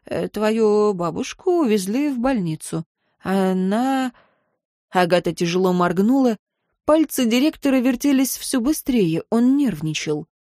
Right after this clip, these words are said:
«У неё, у неё в голове зашумело. Она жива?» «Конечно!» — воскликнул директор. «Э, конечно, не пугайся так».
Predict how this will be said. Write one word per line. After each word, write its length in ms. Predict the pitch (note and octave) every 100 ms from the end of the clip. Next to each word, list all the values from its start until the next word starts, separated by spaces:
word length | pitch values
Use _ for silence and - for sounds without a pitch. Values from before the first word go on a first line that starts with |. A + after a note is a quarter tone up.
| _ _ _ _ -
«У 320 | B3+ C4 B3+
неё, 640 | C4 C4 A3+ F4 F4+ E4+ - - - _ _ _ _ _ _ _ _ _
у 80 | F#3+
неё 320 | G3 G3 F#3+
в 60 | F#3
голове 500 | F#3 F#3 F3+ G3+ B3
зашумело. 760 | G3+ G3+ B3+ C#4 C4+ F3+ E3 - _ _ _
Она 320 | - A3 A3+
жива?» 380 | A3 A#3+ C#4 E4+ - _ _ _
«Конечно!» — 1040 | - A#3 G3 G3 G4 G#4+ - G#3 F#3+ F3+
воскликнул 640 | F3 F3+ G3+ F#3+ E3+ F3 F3
директор. 540 | G3 A#3+ - - F#3+ - _ _ -
«Э, 180 | D3+ -
конечно, 540 | G4 A4+ F#4 G3+ A#3+
не 140 | C#4
пугайся 580 | E4+ F4+ F4+ G3 - F3+
так». 340 | E3 D#3+ -